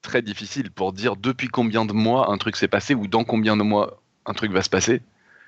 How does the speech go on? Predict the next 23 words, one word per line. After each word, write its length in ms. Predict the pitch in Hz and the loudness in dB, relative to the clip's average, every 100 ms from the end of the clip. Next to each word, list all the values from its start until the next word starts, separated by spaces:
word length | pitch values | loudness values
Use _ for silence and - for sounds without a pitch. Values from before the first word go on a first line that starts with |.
| _ _ _ _ | _ _ _ _
C'est, 240 | - 101 | -4 -2
c'est, 240 | 90 95 85 | 0 0 0
là, 200 | 98 120 | 2 0
pour 160 | 127 90 | 0 -2
le 60 | |
coup, 140 | 90 127 | -4 -2
moi, 100 | 101 | -2
je 80 | - | -2
compte 140 | 90 | -6
sur 140 | 78 | -6
les 100 | 78 | -6
doigts, 160 | 87 98 | 0 2
hein. 160 | 78 80 | 2 0
Je, 140 | - 71 | -4 -4
je 120 | 80 | -6
sais 140 | - | -4
pas 120 | - | -4
faire 160 | 78 73 | 0 0
autrement, 380 | 76 90 85 78 | 0 0 0 0
hein. 240 | - - - - 202 | -2 0 0 2 2
Tout 80 | 175 | 4
ça, 220 | 226 - | 4 4
quoi. 180 | - | 2